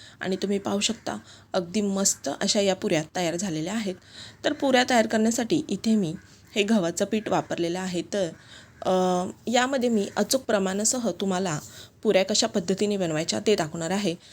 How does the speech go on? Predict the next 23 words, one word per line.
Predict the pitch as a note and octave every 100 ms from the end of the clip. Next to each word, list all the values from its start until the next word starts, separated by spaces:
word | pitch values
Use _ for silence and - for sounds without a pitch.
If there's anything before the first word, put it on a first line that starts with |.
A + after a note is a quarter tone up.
| - _ C#4
तर |
दोन | A#3 G#3+ A3 A3+
वाट्या | A3+ A3 G3+
मी | G3
इथे | G3 A#3 F#3+
गव्हाचं | G3 F3+ F3 - -
पीठ | A3 G#3+
घेतलेलं | A3 G3+ D#3 E3+
आहे. | G3+ F3+ E3+ F#3 - - - -
नंतर | G#3+ G#3+ B3
यामध्ये | A3+ F#3+ G#3 F#3 E3+
चवीनुसार | - F#3+ F#3 G3 G#3+ G#3
मीठ | G3+ A3 -
टाकलेलं | E3 E3+ F3 G3
आहे. | G3 F3+ A3 - - -
एक | - B3+ C4+
छोटा | G#3+ A3+
चमचा | A#3 A3 G#3 F3+ - -
आपल्याला | - F#3+ F#3+
इथे | F#3+ F#3+ A3+
साखर | - D3+ F#3+ F#3
टाकायची | E3 E3 E3 G#3+
आहे. | G3 F3